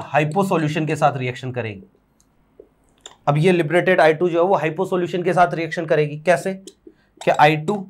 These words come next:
प्लस एन ए टू एस टू ओ थ्री। अब हाइपो सॉल्यूशन के साथ रिएक्शन होगा तो आई टू जो है वो वापस से I माइनस और ये कन्वर्ट हो जाएगा एस फ़ोर ओ सिक्स माइनस टू में, ठीक है। वापस से वही ओए और आरए की रिएक्शन होगी,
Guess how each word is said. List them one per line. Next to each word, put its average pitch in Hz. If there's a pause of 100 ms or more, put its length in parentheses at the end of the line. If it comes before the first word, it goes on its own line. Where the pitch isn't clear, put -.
(540)
प्लस 180 (580)
एन 156
ए 170
टू 196 (280)
एस 156
टू 190
ओ 151
थ्री। 127 (500)
अब 151
हाइपो 160
सॉल्यूशन 196
के 202
साथ 196
रिएक्शन 190
होगा 196
तो 208
आई 165
टू 220
जो 196
है 190
वो 214
वापस 160
से 208
I 190
माइनस 190 (280)
और 156
ये 202
कन्वर्ट 190
हो 170
जाएगा 175
एस 156
फ़ोर 190
ओ 156
सिक्स 170
माइनस 127
टू 113
में, 92 (340)
ठीक 196
है। 135 (260)
वापस 220
से 214
वही 190
ओए 185
और 214
आरए 175
की 190
रिएक्शन 190
होगी, 196